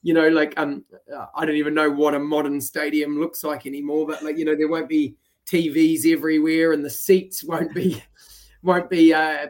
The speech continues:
padded or anything anytime soon. But look, I do understand that it's a re-, reflection and we would like the stadium to be better. And, you know, we're trying to do that, um, s-,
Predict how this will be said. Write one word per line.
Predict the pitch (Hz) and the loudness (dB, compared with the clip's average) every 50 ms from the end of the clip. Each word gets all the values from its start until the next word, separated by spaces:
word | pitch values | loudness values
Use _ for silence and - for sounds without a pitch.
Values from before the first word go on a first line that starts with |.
| _ | _
padded | _ - 180 175 180 170 165 165 160 | _ -10 -6 -4 -4 -2 -2 -2 -2
or | 165 165 | 0 0
anything | 165 160 156 160 - 165 160 | 0 0 -2 -2 -2 -2 0
anytime | 160 165 156 156 - 160 151 143 143 | 0 0 0 -2 -2 -6 -6 -6 -6
soon. | 139 - 170 165 147 151 | -6 -4 -2 -2 -2 -2
But | 147 151 143 - | -4 -6 -6 -6
look, | 170 165 - - _ - | -8 -8 -10 -10 _ -2
I | 185 180 | -2 0
do | 160 - 190 175 | 2 2 2 2
understand | 165 156 147 139 - - - 165 156 147 139 | 2 0 -4 -6 -8 -8 -8 -6 -6 -6 -6
that | 135 131 135 | -8 -10 -10
it's | 135 - - - | -12 -12 -12 -10
a | 151 135 | -10 -10
re-, | - 127 139 135 120 - _ - | -10 -12 -16 -16 -16 -18 _ -16
reflection | 151 135 139 147 139 - - - 170 160 - - - 165 151 147 143 | -14 -12 -10 -10 -10 -8 -6 -4 -4 -4 -6 -8 -10 -8 -6 -6 -6
and | 139 143 139 139 - - | -6 -6 -8 -10 -8 -6
we | 151 147 | -6 -6
would | 139 143 139 | -6 -6 -6
like | 151 151 151 - - | -8 -8 -8 -8 -12
the | 131 | -14
stadium | - - - 143 139 139 127 127 | -14 -10 -10 -8 -8 -8 -10 -12
to | - 127 | -14 -12
be | 135 131 131 127 - - | -12 -12 -12 -10 -6 -2
better. | 175 190 208 220 214 190 | 0 2 4 6 6 4
And, | 170 160 151 120 - _ _ _ _ _ _ | 4 2 -2 -4 -8 _ _ _ _ _ _
you | - 170 156 | -4 -2 -2
know, | 143 135 | -2 -2
we're | 139 147 143 | -2 -4 -4
trying | - - 175 165 156 147 | -4 -4 -2 -2 -2 -2
to | 135 | -4
do | - 165 156 143 | -4 -2 -2 -2
that, | 147 139 135 - - 139 | -2 -4 -6 -8 -8 -10
um, | 139 131 - - | -10 -10 -10 -12
s-, | - - - - - | -14 -16 -16 -16 -18